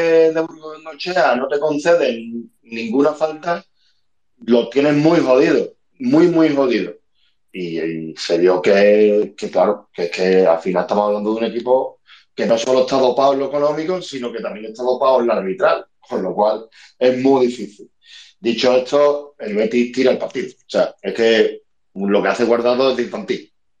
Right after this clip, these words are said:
literalmente. O sea, Guardado lo que hace es de infantil. Y después te rematan en un córner, te, se la peinan y le cae a Lewandowski en el pie, que está solo. O sea, el único, el delantero que tiene que,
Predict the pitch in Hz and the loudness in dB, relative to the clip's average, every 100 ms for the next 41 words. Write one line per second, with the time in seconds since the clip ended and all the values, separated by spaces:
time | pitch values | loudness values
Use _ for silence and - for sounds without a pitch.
0 | _ - 98 92 98 107 - - _ - | _ -8 -6 0 0 0 -6 -12 _ -6
1 | - - - - _ _ _ - 175 110 | -6 -8 -20 -20 _ _ _ -2 2 4
2 | 139 139 139 143 156 139 120 110 101 - | 2 2 0 -2 -4 -4 -6 -10 -12 -14
3 | _ 101 95 120 107 - - 98 98 113 | _ -6 -2 2 2 0 -2 0 0 0
4 | 127 95 90 107 123 123 147 139 165 - | -2 -4 -6 -4 -4 0 0 0 -2 -6
5 | - _ _ _ _ _ _ _ - 113 | -14 _ _ _ _ _ _ _ -2 0
6 | 117 113 _ - 127 107 - 135 151 170 | 0 -4 _ -2 0 0 0 0 2 0
7 | 143 113 113 123 117 113 113 127 147 117 | 0 -2 2 2 2 -2 -4 -4 -4 -6
8 | 98 139 165 - - - 160 - 147 - | -4 0 0 -2 -8 -4 -4 -2 -4 -4
9 | - - 113 - _ _ 139 127 156 202 | -8 -4 -4 -4 _ _ -2 2 2 2
10 | 190 190 143 143 143 143 139 277 240 214 | 0 0 2 2 2 2 0 0 0 -2
11 | 190 185 185 180 175 170 170 165 | -2 0 0 2 4 4 2 -2